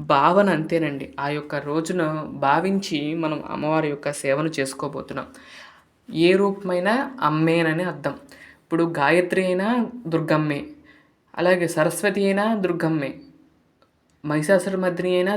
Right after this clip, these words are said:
దుర్గమ్మే. మే-, అమ్మవారు ఒక్కరే, అమ్మవారి యొక్క రూపాలు అనేకం అని మనకు తెలియజేస్తుంది. అంటే మీరు ఎంతమందిని ఎన్ని రూపాల్లో పూజించినా కానీ అమ్మవారు మాత్రం ఒక్కరే, ఆ అమ్మే దుర్గమ్మ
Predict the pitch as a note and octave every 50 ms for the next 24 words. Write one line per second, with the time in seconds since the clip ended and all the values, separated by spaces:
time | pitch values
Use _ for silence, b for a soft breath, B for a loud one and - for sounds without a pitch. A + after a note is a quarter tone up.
0 | F#3+ F3+ E3 D#3 E3+ D#3 D#3 D3 C3+ C3+ - B B B B B B B B B
1 | B B _ _ _ _ _ - D#3+ D#3 D#3+ E3+ G3+ G#3 - - - - - -
2 | D3 D#3 E3 F#3 G3 G#3+ A3 A3 A3 G3 E3+ - - F3 E3+ F3 F3 E3+ D#3+ D3
3 | C#3 D3 F3 - - C#3+ C#3+ D3+ D#3+ E3+ F3 F3 F3 E3+ E3+ E3 E3 E3+ E3 D#3+
4 | D#3 D#3 D#3+ D#3 F3+ F3 F#3 F#3+ G3+ - - D3+ D3 D#3 D#3 D#3+ D#3+ D#3+ E3 D#3+
5 | D#3 D3 D3+ D#3+ E3 D#3+ D3 D3+ D#3 D#3+ - D3 D3 D3+ D3 - - - D3+ D3
6 | D3+ D#3+ D#3 D#3 D3 D3 - - - D3+ C#3+ D3 D3 C#3 D3 B B B B B
7 | - D#3 D#3+ D#3+ G3 G#3 A3+ C4+ C#4+ C#4 B B B B B B - E3+ F3 F#3+
8 | G3 F#3 E3 D#3 D3 C#3+ C#3+ D#3 E3+ F3+ F3+ F#3 F#3+ G#3 A3 A3+ A#3 A3 G3+ F3
9 | E3 E3 F3 F#3 G3 F#3+ F#3 F#3+ F#3 F#3+ F#3+ G3 G#3+ G#3 G3+ G3+ G3 F#3+ F3+ E3+
10 | E3+ E3+ E3 E3+ E3+ E3+ E3 E3 D#3 D3+ D#3+ E3 E3 D3+ C#3+ D3+ D#3 D3+ B B
11 | B B B B - C#3 D3+ D#3+ E3+ F3 F3 F3+ F3 E3+ E3 D#3 D#3 D3+ - D3
12 | D#3 D#3 D3 C3+ - - D3+ D3 D3+ D3+ D3+ C#3+ C3+ - - B B B B -
13 | C#3+ C#3+ C#3+ D3 D3 D#3+ E3+ F#3 G#3+ C4+ D#4+ D#4 - - - - - D#3 D#3 D3+
14 | C#3+ D#3+ D3+ D3 D3+ D3+